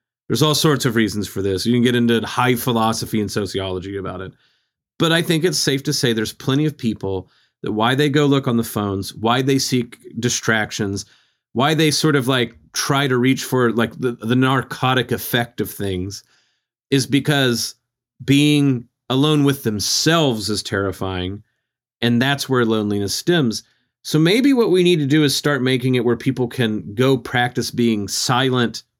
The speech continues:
together so that they don't equate silence with loneliness. And whether that's at adoration, or maybe it's just teaching kids, I mean, I've, maybe it's just letting, like, a classroom of kids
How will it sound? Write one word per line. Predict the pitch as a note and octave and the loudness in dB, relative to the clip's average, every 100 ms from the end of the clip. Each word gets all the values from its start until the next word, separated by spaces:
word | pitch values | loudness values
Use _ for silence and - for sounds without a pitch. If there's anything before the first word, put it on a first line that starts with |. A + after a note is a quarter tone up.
| _ - | _ -6
together | - A2 A#2+ A#2 F2 F2+ F#2 _ _ _ _ - | -2 0 0 0 -4 -10 -16 _ _ _ _ -4
so | - | 0
that | D3 C#3 | 2 2
they | D3+ | 2
don't | C#3 D3+ D3+ - | 2 2 0 -4
equate | A#2+ - C#3+ C3+ - - | -8 -2 0 2 0 -4
silence | - B2+ B2+ B2 A2 G2+ - - _ _ _ - | -2 0 0 2 0 -2 -6 -12 _ _ _ -10
with | F#2+ G2 | -6 0
loneliness. | C3+ C#3+ A2+ F2+ C2+ - - _ _ _ _ _ - | 2 2 0 -2 -6 -12 -14 _ _ _ _ _ -2
And | C3 D#3+ | 0 2
whether | F3 F3 | 4 4
that's | D#3 D#3+ E3 - | 4 2 0 -4
at | - D3+ D3+ C#3+ - _ | -2 0 2 0 -4 _
adoration, | A#2 A2 G2+ A2 D#3 E3+ - E3+ F3 E3+ - | -2 -2 0 2 2 2 2 0 2 -2 -4
or | B2 | 0
maybe | C3+ F#3+ B3+ | 2 2 2
it's | G#3+ - | 0 0
just | F3 D#3 - - _ _ _ _ _ _ - | -2 -2 -4 -12 _ _ _ _ _ _ -4
teaching | D#3 E3 D#3+ D3+ | 0 2 2 2
kids, | B2 D#3 D#3 B2+ | 2 2 2 2
I | |
mean, | C#3 C3+ | 2 2
I've, | B2+ A#2 G#2 G2+ | 0 -6 -10 -4
maybe | C3 F#3 | 0 2
it's | A3 | 2
just | A3 F3 - D#3+ | 0 0 -2 0
letting, | D#3 D#3+ D#3+ | 2 2 2
like, | C3+ | 0
a | B2+ | -2
classroom | - C3 C3+ C3+ B2 | -2 0 0 0 0
of | A#2 | 0
kids | C3 B2 G2+ F#2+ - | 2 2 2 -4 -14